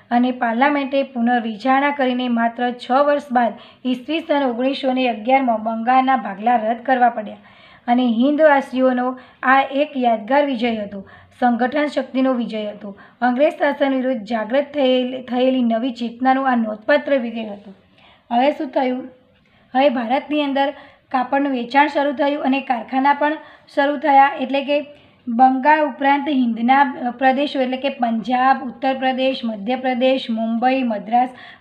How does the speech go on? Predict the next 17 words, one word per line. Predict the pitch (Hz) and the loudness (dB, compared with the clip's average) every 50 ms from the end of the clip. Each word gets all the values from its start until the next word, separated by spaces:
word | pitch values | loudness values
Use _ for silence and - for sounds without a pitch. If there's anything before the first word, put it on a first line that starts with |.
| _ | _
વગેરે | 214 240 247 226 277 294 294 302 311 | -2 0 0 2 4 4 4 4 2
પ્રાંતોમાં | 311 311 285 262 247 247 240 262 269 269 262 262 254 | 2 4 4 4 4 2 2 2 2 4 4 2 2
પણ | 247 - 285 285 277 | 2 2 2 2 4
લડતના | 254 240 214 214 233 233 240 247 247 247 | 2 0 0 -2 -2 -2 -2 -4 -4 -2
પ્રત્યાઘાતો | 247 240 214 - - 247 240 233 240 226 220 269 277 302 | -4 -6 -10 -8 -2 -2 0 0 0 -4 0 2 0 0
પડ્યા. | 302 - 285 277 254 226 - - - - _ _ 233 | 4 4 4 4 4 2 0 -6 -18 -20 _ _ -2
હવે | 233 254 | -2 -2
આ | 247 - 254 269 285 | 0 2 4 4 4
પ્રાંતો | 262 302 269 254 247 - 277 269 | 4 2 0 0 0 -2 -6 -6
પણ | 269 - 277 269 277 | 2 4 4 6 6
હવે | 247 226 220 240 254 285 - - - - - - - _ - | 6 4 2 0 0 0 -2 -4 -12 -20 -20 -20 -20 _ -10
આની | - 254 247 240 247 269 | -4 0 0 2 2 0
સામે | 262 - 254 240 254 262 | 0 0 0 0 0 0
લડવાની | 247 226 202 208 226 240 294 392 - - - - _ _ _ _ 330 254 247 269 | 0 0 -2 0 0 0 0 0 -2 -8 -18 -20 _ _ _ _ -2 0 0 0
શરૂઆત | 262 - 330 330 330 320 294 269 - - | 4 4 4 6 6 4 2 2 0 -4
કરે | 254 233 226 | -4 -4 -4
છે, | 214 - | -6 -10